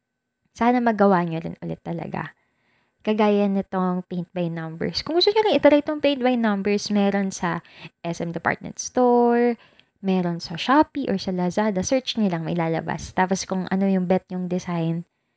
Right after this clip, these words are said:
i-add to cart nyo na. <laughs> Hindi, iba, promise. Hindi to para sa mga painters.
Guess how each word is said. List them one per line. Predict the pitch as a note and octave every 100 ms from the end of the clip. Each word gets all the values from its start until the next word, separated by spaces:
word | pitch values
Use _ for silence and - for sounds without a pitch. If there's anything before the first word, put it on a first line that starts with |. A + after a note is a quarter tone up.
| _ _ _ -
i-add | A#3 G#3 F#3
to | G3+
cart | G#3 G3+ F#3+
nyo | E3+
na. | E3+ - - - - - -
<laughs> | - _ _ - - - -
Hindi, | D4+ D4+ B3 - _ _ _ -
iba, | B3+ C4+ -
promise. | A3 G3+ F3+ D#3+ - -
Hindi | A#3+ A#3 A#3
to | A3+ A3
para | G#3+ G3+ G3
sa | -
mga | F#3 F3 F3 _ -
painters. | F#3 F3 F3 F3 E3 D#3+ -